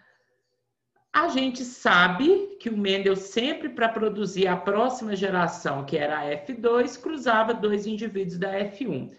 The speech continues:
Então, a gente vai cruzar um indivíduo, Azão, Azinho, Bzão, Bzinho, com outro Azão, Azinho, Bzão, Bzinho. E aí a gente sabe, porque a gente já aprendeu, que a segregação dos alelos do gene A e B é independente. Então, considerando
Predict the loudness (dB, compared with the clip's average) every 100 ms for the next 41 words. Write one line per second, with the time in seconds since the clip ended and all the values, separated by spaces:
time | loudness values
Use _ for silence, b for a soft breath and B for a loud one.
0 | B _ -8 -4 -4 -4 -4 -4 -4 -4
1 | -2 -2 -2 -6 -4 -6 -4 -4 -4 -4
2 | -4 -4 -6 -6 -8 -8 -10 -10 -8 -8
3 | -6 -6 -8 -8 -10 -8 -8 -8 -12 -12
4 | -8 -4 -6 -6 -6 -4 -4 -6 -8 -10
5 | -10 -10 -10 -12 -16 b b b -6 -6
6 | -6 -8 -6 -8 -10 -16 -18 _ B B
7 | B -8 -6 -4 -6 -8 -12 -4 -2 0
8 | -2 -6 -14 _ -16 -10 -8 -8 -8 -8
9 | -6 -8 -6 -6 -6 -8 B B -4 -2
10 | -2 -2 -2 -2 -2 -4 -6 -6 -6 -6
11 | -4 -4 -2 -4 -4 -4 -6 -4 -2 -2
12 | 0 2 2 2 0 -2 0 0 0 -4
13 | -2 -4 -4 -4 -4 -4 -4 -12 -14 -8
14 | -8 -6 -6 -6 -4 -2 0 0 -2 -4